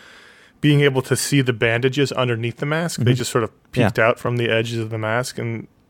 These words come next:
Speaker 1: it, Otto Schmidt is just incredible. We,
Speaker 2: Oh, yeah.
Speaker 1: we talk all the time about how there's a dearth of new, really ta-, talented artists. There's, there's ar-, new artists, and there's
Speaker 2: Mm-hmm.
Speaker 1: been one or two that I thought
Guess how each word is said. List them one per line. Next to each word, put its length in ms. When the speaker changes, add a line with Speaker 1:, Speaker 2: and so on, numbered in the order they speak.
Speaker 1:
it, 140
Otto 360
Schmidt 300
is 140
just 400
incredible. 800
We, 220
Speaker 2:
Oh, 120
yeah. 180
Speaker 1:
we 80
talk 220
all 80
the 80
time 200
about 260
how 100
there's 180
a 60
dearth 260
of 140
new, 340
really 340
ta-, 260
talented 420
artists. 180
There's, 240
there's 220
ar-, 180
new 160
artists, 240
and 80
there's 160
Speaker 2:
Mm-hmm. 140
Speaker 1:
been 140
one 120
or 40
two 200
that 140
I 20
thought 220